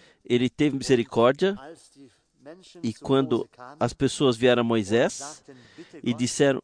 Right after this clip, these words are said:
"Peça a Deus por nós, nós pecamos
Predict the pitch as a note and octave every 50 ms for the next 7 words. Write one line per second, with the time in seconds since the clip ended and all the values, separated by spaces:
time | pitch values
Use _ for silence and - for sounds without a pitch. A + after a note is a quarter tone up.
0 | _ _ _ _ _ _ _ _ _ _ _ A#2 - _ - C#3+ C#3+ D#3 D#3+ -
1 | C#3+ A#2+ A2+ A2+ A#2+ C3+ D#3 F3 G#3+ - - - - _ _ _ _ _ _ _
2 | - C3 C3 A#2+ A#2 A#2 B2 D3 F3+ - - D#3+ D#3 C#3+ C#3+ D#3+ F3 F3+ F#3 F3
3 | E3+ D3+ D3+ C#3+ - - D3 E3 - - - - - _ _ - A#2+ C#3 C#3+ C#3+
4 | - - C3+ B2 B2+ - B2 A#2+ C3 D3 E3+ F#3+ - - - -